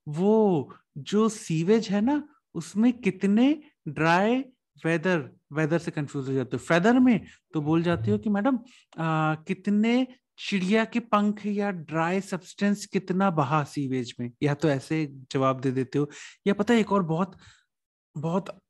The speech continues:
एक तरफा जवाब देते हो, क्या बोलते हो कि मैडम, ड्राई सीजन में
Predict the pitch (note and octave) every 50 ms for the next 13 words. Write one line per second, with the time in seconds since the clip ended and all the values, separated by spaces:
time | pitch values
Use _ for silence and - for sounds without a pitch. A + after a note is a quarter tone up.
0 | _ _ _ _ _ - A3+ A#3 - A#3 A3 - G#3+ G3 F#3+ F#3+ - - B3 A3
1 | - F3+ E3+ E3+ F3 F3+ D#3 C#3+ D3+ C3+ - - C3+ C3+ B2+ A#2+ - - G3+ A#3
2 | B3 - - - - - _ _ _ _ - F3 F#3 F3+ A#3+ B3 A#3+ - C4+ A3
3 | E3+ D3+ D#3+ - C4 C4+ G3 C#3+ - _ _ _ _ _ _ _ _ _ _ _
4 | _ _ - - _ _ _ - B2+ A#2 A#2+ C3 C#3+ C#3 D3 E3+ G#3+ C4 C#4+ C#4
5 | - - E3+ D#3 C#3+ C3 E3 G3+ F#3+ E3 C#3 B2+ C3+ E3 G#3 G#3